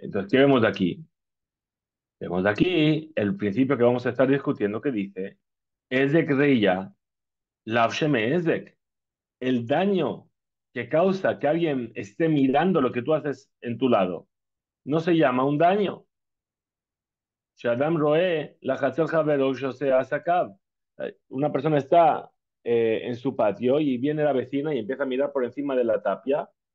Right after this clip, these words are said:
y mira lo que está pasando ahí dentro. Dice, "Eso no se llama Ezek, no se llama que está causando un daño". ¿Por qué? Porque el muro es solamente si lo quiso construir.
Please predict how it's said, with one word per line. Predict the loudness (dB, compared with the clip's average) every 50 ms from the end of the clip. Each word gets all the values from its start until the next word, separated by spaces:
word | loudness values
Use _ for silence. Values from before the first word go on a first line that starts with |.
| _ _ _
y | -14 -8
mira | -4 -2 0 0
lo | 0 -2
que | -2
está | -4 -4 -4
pasando | -4 -2 -4 -4 -2 0 0
ahí | 0
dentro. | 2 0 0 -2 -2 -4 -6 -6 _ _ _ _ _ _
Dice, | -18 -10 -4 -4 -4
"Eso | -2 -2 -2
no | -4 -2
se | 0 2
llama | 2 2 4 2 2 2 2
Ezek, | 2 2 0 -2 -2 -2 -4
no | -6 -4
se | -2 -2
llama | -2 -2 -2 -2
que | -4 -6
está | -4 -4 -4 -4
causando | -4 -6 -4 -4 -4 -4 -2 -2
un | -2 0
daño". | 0 0 0 -2 -2 -4 -6 _ _ _ _ _ _ _ _ _ _ _ _ _ _ _ _ _ _ _ _ _ _ _ _ _ _ _ _ _ _ _ _ _ _ _
¿Por | -6 -6 -6 -4
qué? | -4 -4 -4 -4 -6 -10 -18 _ _ _ _ _ _ _ _ -2
Porque | -2 0 2 2
el | 4 4
muro | 6 6 6 6 6 6 6 4 0 -4 -12 _ _ _ -2
es | -2 0 2
solamente | 2 2 4 4 4 2 2 2
si | 2 2
lo | 2 2 0 0
quiso | -2 -4 -2 -2 -2 0
construir. | 0 -2 -2 -2 -2 -2 -2 -2 -4 -6